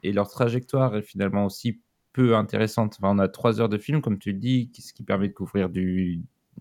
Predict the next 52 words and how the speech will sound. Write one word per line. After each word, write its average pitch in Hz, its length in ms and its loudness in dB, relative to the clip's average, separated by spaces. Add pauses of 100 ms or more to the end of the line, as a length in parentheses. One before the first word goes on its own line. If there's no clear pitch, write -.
(720)
une 98 140 4
évolution 92 420 0
dans 95 140 0
le 95 60 0
temps 120 300 -2 (400)
et - 60 -10
de 98 60 -2
traverser, 98 640 -2
euh, 92 420 -4
l'his-, 95 260 -4 (160)
une 95 120 2
histoire 98 360 2
du 90 120 -8
cinéma, 95 460 -4
ou 120 220 -6
en - 40 -20
tout - 120 -20
cas, 85 200 -8
euh, 80 140 -6 (160)
quelques 87 320 -4
années 95 240 2
d'une 87 220 -4
histoire 85 340 -4
riche 107 340 -4
du 87 120 -12
cinéma. 101 500 -2 (640)
Et 101 320 4
je 95 60 -4
trouve 143 160 2
que 135 100 0
le 107 80 2
film 131 320 2
est, 98 720 4 (300)
est 101 60 0
en 95 120 2
délicatesse 117 720 2
avec 107 320 0
la 101 80 2
manière 104 360 4
de 104 80 0
faire 98 280 2
évoluer 110 480 6
ces 107 160 0
personnages. 101 680 0
Euh, 90 460 -2
c'est - 180 -8
le 90 60 -6
cas 98 140 0
notamment 98 400 2
de 107 60 4
Manny 113 380 6
qui, 95 240 -6